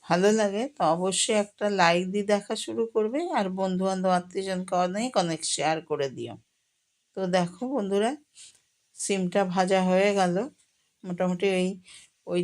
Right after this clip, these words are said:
তেলটার মধ্যেই ভাজছি, তো ওই জন্য একটু মানে কম তেলে ভেজে নেওয়া হচ্ছে বলেই একটু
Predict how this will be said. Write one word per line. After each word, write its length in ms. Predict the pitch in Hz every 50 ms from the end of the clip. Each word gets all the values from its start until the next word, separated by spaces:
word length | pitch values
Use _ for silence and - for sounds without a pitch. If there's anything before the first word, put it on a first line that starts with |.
| 175
তেলটার 360 | 180 185 180 180 180 190 190 185 185
মধ্যেই 320 | 185 185 180 185 190 190 185 180 -
ভাজছি, 300 | 180 180 180 180 - 220 214 220
তো 60 | - 269
ওই 60 | 220 180
জন্য 160 | 180 185 185 185 185 175
একটু 200 | 180 180 - 190 185 190 185 - _ _ _ _ -
মানে 180 | 202 180 180 180 175 180 208
কম 140 | 196 202 202 202 196 -
তেলে 240 | 220 202 202 208 202 185
ভেজে 280 | 190 190 190 190 202 202 196
নেওয়া 200 | 196 196 196 196 196 196
হচ্ছে 260 | 190 185 - - - 214 196 190
বলেই 280 | 196 196 202 240 330 392 - _ - - - - _ _ _ _ _
একটু 180 | _ - -